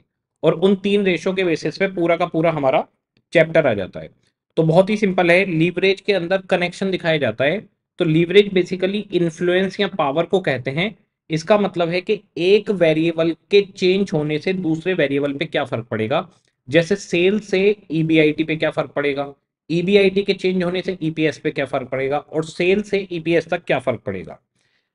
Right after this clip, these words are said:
हमारे पास दो तरीके के रिस्क रहते हैं, दो तरीके की कॉस्ट के बेसिस पर। एक हमारे पास होती है फिक्स्ड कॉस्ट और एक वेरिएबल कॉस्ट। वेरिएबल कॉस्ट नॉन रिस्की कॉस्ट होती है। उसका रीजन ये है,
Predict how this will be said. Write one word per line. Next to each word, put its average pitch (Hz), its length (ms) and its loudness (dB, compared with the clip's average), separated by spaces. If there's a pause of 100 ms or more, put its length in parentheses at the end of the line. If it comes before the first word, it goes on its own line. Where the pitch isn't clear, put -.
(140)
हमारे 175 240 4
पास 202 240 2
दो 180 300 4
तरीके 185 360 0
के 190 120 0
रिस्क 175 300 -4
रहते 135 300 0
हैं, 175 240 -4 (280)
दो 165 220 4
तरीके 165 360 -2
की 208 120 -6
कॉस्ट 185 380 -2
के 170 100 -2
बेसिस 113 320 -4
पर। 98 160 -10 (640)
एक 185 180 2
हमारे 196 200 2
पास 185 220 -2
होती 185 180 0
है 190 40 2
फिक्स्ड - 320 -4
कॉस्ट 190 280 -2
और 185 100 2
एक 185 100 -2
वेरिएबल 117 360 2
कॉस्ट। 92 280 -8 (140)
वेरिएबल 190 420 4
कॉस्ट 190 280 -2
नॉन 180 280 0
रिस्की 180 280 -6
कॉस्ट 160 260 -2
होती 135 220 -4
है। 175 60 0
उसका 175 260 -2
रीजन 151 300 -2
ये 139 80 0
है, 180 180 -2